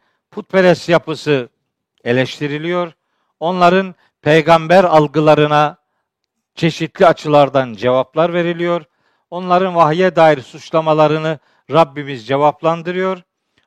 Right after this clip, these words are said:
Ondan sonra işte Mekkeli müşriklerin putperest gidişatıyla alakalı bir takım,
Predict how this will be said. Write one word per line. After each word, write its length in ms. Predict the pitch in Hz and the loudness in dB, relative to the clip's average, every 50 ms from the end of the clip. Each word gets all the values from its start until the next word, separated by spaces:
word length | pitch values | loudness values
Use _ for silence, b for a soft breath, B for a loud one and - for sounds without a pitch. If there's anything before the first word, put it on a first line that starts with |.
| _ _ | _ _
Ondan 380 | 190 208 214 214 208 196 180 165 | -6 -4 -2 2 2 2 0 0
sonra 540 | - - 160 147 147 151 202 240 269 254 - _ _ _ _ _ _ _ - | -4 -6 -4 -4 0 4 4 4 4 2 -2 _ _ _ _ _ _ _ -4
işte 340 | 208 185 151 - - 202 202 | -4 -4 -2 -2 -2 -2 0
Mekkeli 440 | 196 202 202 - - 196 190 185 | 0 -2 -4 -2 -2 -2 -2 0
müşriklerin 720 | 180 180 160 - - 175 151 _ 165 165 175 196 196 185 - _ _ _ _ _ | -2 -6 -10 -12 -14 -16 -6 _ 0 0 0 0 -4 -8 -12 _ _ _ _ _
putperest 580 | _ 220 233 - - 190 185 175 165 - - _ | _ -16 -16 -4 0 2 2 4 2 0 -2 _
gidişatıyla 800 | 165 160 160 160 - 165 170 160 156 - - 175 165 160 156 147 | -12 -12 -10 -10 -4 0 2 2 2 0 -2 -6 -2 2 2 2
alakalı 600 | 147 147 151 147 139 - 147 139 139 131 120 - _ _ _ _ _ _ - | 4 4 4 2 2 0 -2 -2 -2 -4 -4 -6 _ _ _ _ _ _ -14
bir 60 | 165 | -6
takım, 540 | - 180 160 - 147 160 151 147 131 127 | -2 -2 -2 0 -2 -6 -6 -8 -12 -20